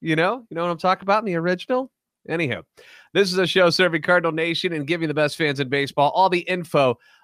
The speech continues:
about the birds on the bat. So Nolan Arenado made an announcement over the weekend that he isn't going anywhere,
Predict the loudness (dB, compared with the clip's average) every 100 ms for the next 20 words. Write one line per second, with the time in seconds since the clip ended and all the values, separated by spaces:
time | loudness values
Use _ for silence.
0 | -12 -2 -2 -2 -4 -2 -2 -2 -8 -16
1 | -6 -4 -2 -4 -10 -2 -2 -2 -6 _
2 | _ _ _ _ -2 0 4 4 6 6
3 | 4 4 4 4 4 4 4 0 -2 -4
4 | -4 -4 -4 -4 -6 -4 -6 -4 -4 -2
5 | -2 -2 -2 0 0 0 -4 -8 -6 -2
6 | 0 0 -4